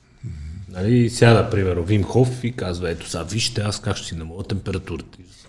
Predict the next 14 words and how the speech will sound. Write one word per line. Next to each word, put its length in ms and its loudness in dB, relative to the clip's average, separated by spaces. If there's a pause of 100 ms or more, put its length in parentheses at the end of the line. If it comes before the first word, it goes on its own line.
(760)
Е, 80 -2
така. 300 4 (1500)
И 80 8
те 160 8
показват 380 4
как 180 0
там 160 4
му 200 10
пада 220 4
температурата, 560 -4
или 120 6
му 100 12
се 160 6
качва, 340 -6